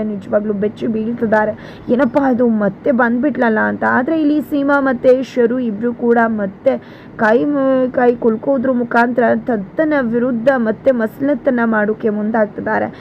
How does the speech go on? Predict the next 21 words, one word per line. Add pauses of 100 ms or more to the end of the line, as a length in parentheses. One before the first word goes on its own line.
(200)
ಇಲ್ಲಿ
ಶರು
ಒಪ್ಕೊಳ್ಳಿಲ್ಲ
ಅಂದ್ರೆ
ಶರು
ಬಂಡವಾಳವನ್ನ
ಹೊರತೆಗಿತಾಳೆ
ಸೀಮಾ.
ಹಾಗಾಗಿ
ಶರು
ಕೂಡ (140)
ಒಪ್ಕೊಂಡು
ಸೀಮಾಗೆ
ಹೆಲ್ಪ್
ಮಾಡಿ
ದೃಷ್ಟಿಯನ್ನ
ದತ್ತನಿಂದ (100)
ದೂರ
ಮಾಡಿ (360)
ಇಲ್ಲಿ
ಸೀಮಾ